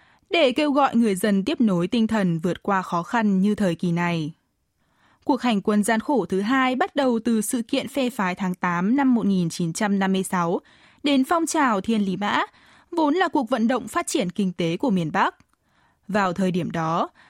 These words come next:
phe đối lập, với tên gọi phe Liên Xô hay phe Yonan, đã gây ra xung đột chính trị khi công khai chỉ trích cố chủ tịch Kim Nhật Thành,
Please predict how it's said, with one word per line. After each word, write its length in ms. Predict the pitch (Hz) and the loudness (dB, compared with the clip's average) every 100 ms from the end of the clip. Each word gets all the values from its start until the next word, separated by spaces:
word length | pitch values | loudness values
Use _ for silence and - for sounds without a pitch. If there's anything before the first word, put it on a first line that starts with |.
| _ | _
phe 180 | - 220 | -4 -2
đối 160 | 190 180 | 0 0
lập, 240 | 226 202 _ _ _ - | 0 -2 _ _ _ -2
với 120 | 262 | 0
tên 220 | 339 330 | 0 0
gọi 260 | 294 254 - - | 2 2 0 -12
phe 240 | - 240 | -4 -2
Liên 180 | 226 220 | 2 0
Xô 420 | - 240 233 214 - _ _ | 0 0 0 0 -6 _ _
hay 340 | - 220 214 | -4 0 0
phe 240 | - 220 214 | 0 0 0
Yonan, 480 | 185 175 196 208 196 - _ _ _ _ | 0 0 2 2 0 -4 _ _ _ _
đã 200 | 302 320 | -2 0
gây 200 | 381 370 | 2 0
ra 260 | 330 330 320 | 2 2 2
xung 200 | 311 277 | 2 2
đột 140 | 247 | 2
chính 240 | 190 185 175 | 0 -4 -2
trị 340 | - 285 - | -2 -2 -4
khi 240 | - - 254 | -8 -2 0
công 200 | 247 226 | 0 -2
khai 260 | 247 220 | 0 -2
chỉ 160 | 214 156 | -2 -6
trích 300 | - 320 - | -4 -6 -6
cố 160 | - 170 | -6 -4
chủ 160 | 247 | -4
tịch 300 | - 196 - | -2 -4 -4
Kim 180 | - 196 | -2 0
Nhật 140 | 185 160 | 0 -2
Thành, 360 | 202 190 175 | -4 -2 -2